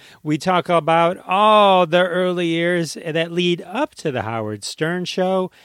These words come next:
And then here's a great part. Jackie's gonna come back, and we're gonna go deep into The Howard Stern Show and the time there,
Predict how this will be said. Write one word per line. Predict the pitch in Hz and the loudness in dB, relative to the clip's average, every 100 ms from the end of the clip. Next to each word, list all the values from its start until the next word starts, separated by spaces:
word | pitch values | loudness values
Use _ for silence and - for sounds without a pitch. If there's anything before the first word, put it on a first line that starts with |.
| _ | _
And | 170 156 | -6 -2
then | 180 180 170 | 0 0 -2
here's | 120 214 262 202 | -2 -2 -2 -4
a | |
great | 139 156 135 - _ - | -4 -2 -2 -4 _ -6
part. | 214 233 240 - _ _ _ _ - | -4 -2 -4 -8 _ _ _ _ -4
Jackie's | 196 214 214 170 | 0 2 0 -4
gonna | 160 135 | -2 -4
come | - 147 123 | -4 -8 -6
back, | 120 185 233 269 - _ _ - | 0 0 0 -4 -8 _ _ -8
and | 165 | -4
we're | 160 | -2
gonna | 139 220 277 | 0 0 0
go | 151 147 135 | 0 2 2
deep | 127 160 180 180 | 0 0 0 -2
into | 240 214 277 294 226 | -6 -4 -4 -2 -2
The | 165 | -2
Howard | 139 139 135 | 0 0 -2
Stern | 120 - 151 143 | -4 -4 -2 -2
Show | - 160 151 | 0 2 2
and | 143 135 | 0 -4
the | |
time | 127 156 160 151 | -4 -4 -2 -2
there, | 139 143 143 143 | -2 0 0 -4